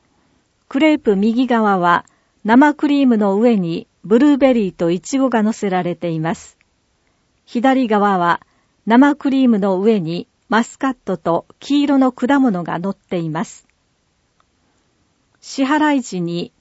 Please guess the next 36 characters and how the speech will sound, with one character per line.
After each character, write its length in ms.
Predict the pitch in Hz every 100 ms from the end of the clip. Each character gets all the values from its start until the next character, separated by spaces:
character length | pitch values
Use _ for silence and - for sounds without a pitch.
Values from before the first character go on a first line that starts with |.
| _
交 240 | 277 320
通 300 | 320 - 277
系 320 | 254 254 233 -
ア 140 | 220
イ 60 | 262
シ 260 | - 262
ー 80 | 254
カ 200 | - 254
ー 20 |
ド 120 | 214
な 160 | 185 202
ど 140 | 180
の 240 | 160 170 - _ _
キ 120 | -
ャ 20 | 220
ッ 20 |
シ 220 | - 277
ュ 20 |
レ 100 | 269
ス 160 | 277 -
決 200 | 240 -
済 300 | - 180 165
も 260 | 160 170 _ -
利 140 | 220
用 220 | 233 240
可 180 | - 180
能 180 | 180 165
で 140 | 170
す。 240 | 190 - _ _ _ _ _ _ _ _ _ _ _ _ _ _ _ _ _ _ -
お 60 |
問 240 | 208 311 294
い 60 |
合 100 | 262
わ 140 | 233 240
せ 180 | - 196
は 280 | 180 170